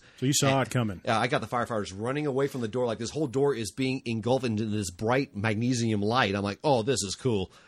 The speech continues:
Speaker 2: But they're running away. And the last guy running says, "Hey, Gene, I think you better follow us." <laughs> And I'm like, "Oh, crap." So I, I went with these guys. I went across the street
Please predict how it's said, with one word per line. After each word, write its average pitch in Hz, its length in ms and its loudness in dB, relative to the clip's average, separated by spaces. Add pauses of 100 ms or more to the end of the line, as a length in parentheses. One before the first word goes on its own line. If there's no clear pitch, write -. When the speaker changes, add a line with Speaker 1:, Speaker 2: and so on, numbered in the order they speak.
(220)
Speaker 2:
But 131 240 4 (200)
they're 127 160 4
running 170 320 4
away. 143 480 4 (480)
And 120 200 2
the 117 80 2
last 135 280 0
guy 151 100 0
running 147 240 2
says, 123 140 0
"Hey, 156 160 0
Gene, 202 180 2
I 156 80 2
think 214 160 -2
you 160 80 2
better 180 220 4
follow 160 400 8
us." 135 120 2 (120)
<laughs> - 120 -10
And 147 80 0
I'm 175 80 4
like, 143 180 0 (260)
"Oh, 240 100 4
crap." 214 320 -4
So 151 140 0
I, 143 260 4
I 127 40 4
went 139 260 4
with 160 160 6
these 131 160 0
guys. 110 380 2 (140)
I 127 120 -6
went 151 200 -2
across 160 360 -8
the 151 80 -8
street 160 260 -8